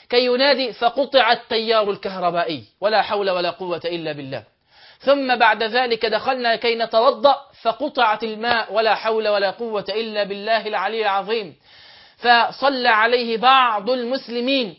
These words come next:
فلما خرجت من المسجد كي نتبع جنازته، كي نتبع جنازته، فوجدت أناسا كانوا يتبعونه، وعلمت أن من هؤلاء الناس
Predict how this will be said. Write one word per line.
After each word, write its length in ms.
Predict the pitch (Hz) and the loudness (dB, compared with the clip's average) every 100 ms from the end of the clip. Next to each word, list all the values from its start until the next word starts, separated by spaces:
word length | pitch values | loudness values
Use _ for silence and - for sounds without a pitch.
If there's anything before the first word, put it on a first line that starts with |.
| _ | _
فلما 380 | 220 285 269 226 | -2 -2 0 -2
خرجت 440 | 247 269 277 - | 4 2 2 -2
من 180 | 240 233 | -2 -2
المسجد 640 | 226 262 254 - 233 226 | 2 2 0 -4 -4 -4
كي 340 | 190 240 233 170 | 0 0 0 -6
نتبع 460 | 190 233 208 214 180 | -8 -8 0 0 0
جنازته، 760 | 190 214 208 240 247 247 262 262 _ _ - | -2 0 0 0 -2 0 0 -2 _ _ -8
كي 140 | 220 214 | -4 0
نتبع 320 | 262 208 208 | 0 2 0
جنازته، 640 | 226 226 208 254 247 269 - _ - _ | 0 -2 -2 0 2 2 -2 _ -20 _
فوجدت 480 | 240 233 311 - 254 | -2 2 2 2 -2
أناسا 520 | 233 247 269 254 220 | -2 0 -2 -4 -6
كانوا 340 | 254 285 254 | -2 -2 0
يتبعونه، 680 | 233 233 214 208 220 262 165 | -2 0 0 0 -2 -4 -4
وعلمت 480 | 180 208 233 302 190 | 0 2 2 0 -2
أن 360 | 240 240 233 233 | -2 -2 -2 -4
من 140 | 233 | -4
هؤلاء 580 | 220 226 220 240 262 233 | -4 -4 -2 0 -2 -4
الناس 560 | 226 247 269 277 277 | -6 -2 0 0 -2